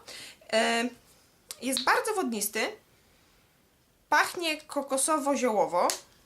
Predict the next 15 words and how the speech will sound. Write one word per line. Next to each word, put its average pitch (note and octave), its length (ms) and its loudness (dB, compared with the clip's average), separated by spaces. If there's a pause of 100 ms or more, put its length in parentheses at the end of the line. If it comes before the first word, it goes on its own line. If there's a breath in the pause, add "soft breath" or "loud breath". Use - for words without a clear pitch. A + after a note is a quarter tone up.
(540)
Trochę G#4+ 260 -8
taki F4+ 240 -8
dziwny G3+ 300 -8
ten G3 140 -12
zapach D#3+ 260 -12
jest, - 160 -14
szczerze D#3 240 -14
mówiąc. A3 320 -12 (320 loud breath)
Natomiast F#4+ 420 0
bardzo F4+ 260 2
fajne, E4+ 380 0
mm, C4+ 840 0
uczucie C#4 340 -4
chłodzenia C#4 520 0
nadaje C4+ 420 2